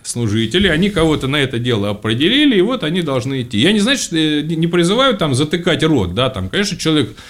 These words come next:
может там, э, идти, кому-то что-то рассказывать.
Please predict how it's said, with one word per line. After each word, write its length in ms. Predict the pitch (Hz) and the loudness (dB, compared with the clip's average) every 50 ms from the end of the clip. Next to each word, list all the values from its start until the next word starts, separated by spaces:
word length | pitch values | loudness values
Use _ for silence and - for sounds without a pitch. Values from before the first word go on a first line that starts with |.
| - - - 110 98 | -20 -18 -14 -12 -4
может 500 | - 117 143 180 185 147 107 117 101 - | 0 2 4 4 4 4 2 0 -2 -4
там, 460 | - 107 104 98 95 90 98 98 82 - - - 101 | -6 -4 -4 -4 -4 -6 -8 -10 -12 -10 -10 -10 -8
э, 480 | 104 101 101 101 98 98 98 92 95 98 90 82 - 101 - | -6 -8 -6 -6 -6 -6 -6 -6 -8 -10 -10 -12 -14 -16 -8
идти, 440 | 104 101 98 - - - 247 262 226 | -8 -8 -8 -6 -2 0 0 0 0
кому-то 440 | 170 - 135 131 139 123 - 113 - | 0 -2 -2 -2 -2 -2 -4 -6 -6
что-то 240 | - 113 - - | -6 -6 -4 -2
рассказывать. 840 | 107 117 123 - - - 220 254 254 214 185 196 190 185 170 - | -2 0 0 -2 0 0 2 2 4 4 4 4 2 2 0 -2